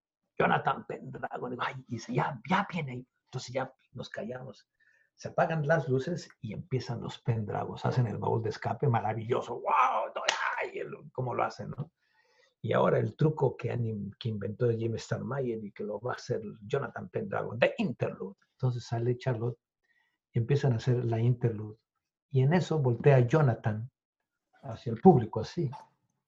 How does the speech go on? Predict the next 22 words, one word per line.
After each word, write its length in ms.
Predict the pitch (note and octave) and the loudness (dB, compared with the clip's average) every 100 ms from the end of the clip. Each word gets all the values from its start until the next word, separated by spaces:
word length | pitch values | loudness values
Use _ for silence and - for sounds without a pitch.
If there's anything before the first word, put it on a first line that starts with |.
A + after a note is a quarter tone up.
| - | 8
Y 60 | C#3+ | 10
me 140 | B2+ | 12
ve 120 | C3 | 12
sentado 560 | D#3 D3 C3+ C#3+ C3+ B2 | 10 10 8 8 8 8
ahí. 320 | A#2 C3+ - _ _ _ _ _ _ _ _ _ _ _ | 6 2 0 _ _ _ _ _ _ _ _ _ _ _
Entonces, 200 | C3+ - | -2 2
cuando 300 | - C3 C3 | 6 8 10
me 140 | B2+ | 8
ve, 360 | B2 D#3 F#3+ - _ _ _ _ | 8 8 6 0 _ _ _ _
le 200 | A#2 G#2+ | -2 0
cambia 380 | - A#2 A2 G#2+ | 4 4 6 4
la 120 | G2+ | 2
cara, 300 | - G#2+ G#2+ | -2 -2 -2
como 220 | - G2 | -6 -8
diciendo, 340 | G2+ - A#2 F2+ - | -8 -8 -8 -8 -10
"Oye, 800 | G#2+ - _ - _ F#3+ F3 F3+ | -12 -14 _ -20 _ -10 -6 -8
tú 220 | F3 G#3+ - | -8 -14 -12
estás 960 | G#3+ _ _ _ _ _ - - - - | -12 _ _ _ _ _ -14 -10 -10 -6
ahí, 360 | - A#2 G#2 _ _ _ _ _ _ | -2 0 -2 _ _ _ _ _ _
me 180 | - C#3 | -4 -4
vas 260 | - A#2 - | 0 0 0
a, 200 | G#2+ - | -4 -6